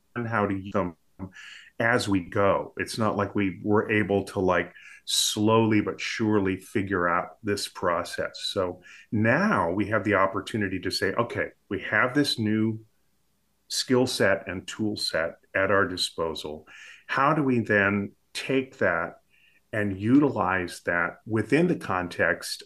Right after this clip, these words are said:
of the event process and the, and the,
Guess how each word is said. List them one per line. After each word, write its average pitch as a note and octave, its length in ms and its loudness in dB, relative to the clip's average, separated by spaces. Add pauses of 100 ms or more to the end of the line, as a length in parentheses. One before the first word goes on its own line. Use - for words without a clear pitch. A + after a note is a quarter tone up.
(120)
of F#2 560 2 (580)
the A#2 300 2
event G2+ 560 2
process F#2+ 720 -2
and F2+ 200 -6
the, - 120 -6
and F#2+ 220 -4
the, F2+ 260 -4